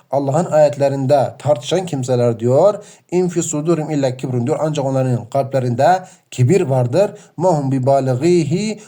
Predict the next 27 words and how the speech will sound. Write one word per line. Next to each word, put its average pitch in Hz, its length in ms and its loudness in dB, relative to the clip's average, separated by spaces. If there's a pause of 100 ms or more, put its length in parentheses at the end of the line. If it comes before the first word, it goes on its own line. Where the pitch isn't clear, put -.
(120)
o 180 60 2
kibirle 180 720 2 (220)
amaçlarına 151 560 0
da 147 80 4
ne 151 60 2
yapamazlar? 123 640 0 (180)
Ulaşamazlar. 127 1120 0
Yani 175 260 2
niçin 185 300 -2
Allah'ın 139 360 -2
ayetlerinde 127 640 0
tartışıyorlar? 139 600 0 (360)
Aslında 139 320 -2
onu 190 460 2 (200)
o, 135 240 0
hani 151 160 0
anlamak 160 500 0
için 170 240 -2
değil, 156 180 0 (220)
hakkı, 190 640 0 (300)
e, 127 60 -2
ortaya 139 580 0
çıkartmak 156 440 -2
amacıyla 143 520 0
değil 185 180 2
de 202 140 2
işte 196 380 2